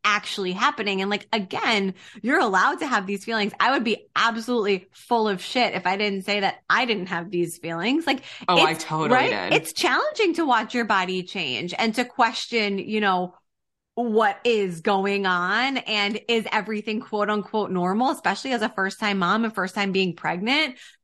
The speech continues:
Speaker 1: Um, and to question, like, the after part too, like, it's okay to do these things, but recognizing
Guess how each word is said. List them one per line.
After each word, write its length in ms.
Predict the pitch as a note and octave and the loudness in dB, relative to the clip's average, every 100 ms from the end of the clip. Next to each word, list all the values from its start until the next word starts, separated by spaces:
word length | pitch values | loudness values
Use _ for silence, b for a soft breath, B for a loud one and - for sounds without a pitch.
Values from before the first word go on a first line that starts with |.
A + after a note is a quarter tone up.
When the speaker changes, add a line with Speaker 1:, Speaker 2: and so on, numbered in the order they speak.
| - | -2
Speaker 1:
Um, 440 | A#3 A3 F3+ D#3+ E3 - | 2 4 2 -2 -6 -2
and 460 | B3+ C#4 E4+ D4+ D4 | 0 2 0 0 -2
to 120 | F4 | -4
question, 640 | E4+ C#4 C#4+ - - E4+ E4 | -2 0 0 -2 -8 -6 -2
like, 400 | B3+ A#3 A3+ - _ _ | 0 0 -2 -14 _ _
the 260 | A3+ C4 - | 0 0 2
after 500 | G#3+ C4+ - E4 F4 | 2 2 0 -2 -2
part 420 | - C4+ G#3+ - | 0 -2 -2 -6
too, 300 | - C#4 G4 | -8 -4 0
like, 320 | G#3+ G3 F#3 B B _ - | 0 0 -2 B B _ 0
it's 200 | D#4+ D#4+ | 0 2
okay 360 | D#4 A#3+ C4+ | 0 0 -2
to 180 | C#4+ A3 | 0 -2
do 260 | E3 C4 E4 | -2 -2 0
these 280 | C4 A#3+ | 0 -2
things, 420 | - G#3 F#3 F3+ - - | -4 -4 -2 -4 -8 -18
but 580 | F3 F3+ C4+ A3 E3+ - - - _ _ _ _ _ | -18 0 2 4 0 -8 -18 -20 _ _ _ _ _
recognizing 1300 | G3+ A#3 B3 C#4 A#3+ A#3 G#3+ G#3+ G3+ F#3 F3+ F#3 F#3+ | 0 2 2 -2 -2 0 0 -4 -6 -4 -2 -4 -6